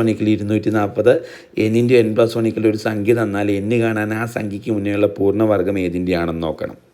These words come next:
അല്ലേ? അപ്പോൾ ഇവിടെ ഇരുന്നൂറ്റി നാൽപതിന് മുന്നേയുള്ള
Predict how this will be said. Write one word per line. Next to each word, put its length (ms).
അല്ലേ? 180
അപ്പോൾ 200
ഇവിടെ 200
ഇരുന്നൂറ്റി 500
നാൽപതിന് 480
മുന്നേയുള്ള 360